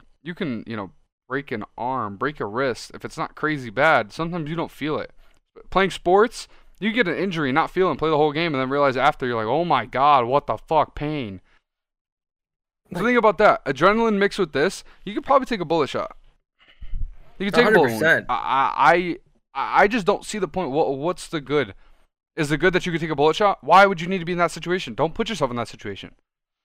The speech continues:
Speaker 2: Yeah, don't be a fucking moron.
Speaker 1: I,
Speaker 2: I
Speaker 1: it's, uh, <laughs>
Speaker 2: Yeah, <laughs> you're like me. Oh man, don't you just love it?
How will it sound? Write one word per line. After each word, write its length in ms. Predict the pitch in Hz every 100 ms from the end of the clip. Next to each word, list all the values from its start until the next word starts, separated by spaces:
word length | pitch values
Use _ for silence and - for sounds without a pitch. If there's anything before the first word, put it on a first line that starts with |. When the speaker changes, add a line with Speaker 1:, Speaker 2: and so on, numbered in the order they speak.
| _ _
Speaker 2:
Yeah, 280 | 165 233 156 - _ _
don't 160 | 131 160
be 80 | 170
a 40 |
fucking 440 | - - 185 190
moron. 400 | 170 190 151 92 90 _ _ _ _ _ _ _ _ _ _ _ -
Speaker 1:
I, 60 | 151
Speaker 2:
I 100 | 135
Speaker 1:
it's, 580 | 160 139 151 - - -
uh, 1120 | 147 - 170 175 180 185 175 190 180 170 180 175 - _ _
<laughs> 400 | _ _ _ _
Speaker 2:
Yeah, 320 | 190 147 185 185 - - 208 -
<laughs> 440 | - - 254 -
you're 160 | 226 220
like 180 | 202
me. 300 | 202 202 147 - _ _ _ _ -
Oh 260 | 196 165
man, 320 | 143 143 117 - _ _ _
don't 180 | - 247
you 60 | 277
just 180 | 214 139
love 180 | 139
it? 160 | 147 -